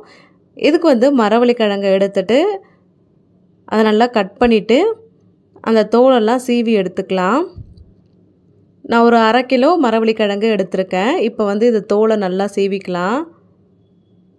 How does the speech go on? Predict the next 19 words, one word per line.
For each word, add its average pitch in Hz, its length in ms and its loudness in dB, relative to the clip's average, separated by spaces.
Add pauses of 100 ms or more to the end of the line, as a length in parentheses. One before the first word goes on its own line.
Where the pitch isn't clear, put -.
(760)
சீவிட்டு 262 440 2 (160)
மண்ணு 233 240 0 (140)
போக 220 300 2
நல்லா 196 220 -2 (120)
கழுவி 196 360 0
எடுத்துக்கோங்க. 180 540 -4 (920)
மரவள்ளி 254 460 2
கிழங்குக்கு 220 480 -2
உள்ளார 208 280 0 (140)
கருப்பா 202 420 0
இருந்துச்சுன்னா 196 520 -2
அதை 190 180 -2
வந்து 185 240 -4
சமைக்காதீங்க. 185 680 -4 (140)
அது 202 180 -2
அவ்வளோ 185 220 -2 (100)
உடம்புக்கு 190 400 -4
நல்லதில்ல. 180 460 -2 (2750)
முடிஞ்ச 262 220 2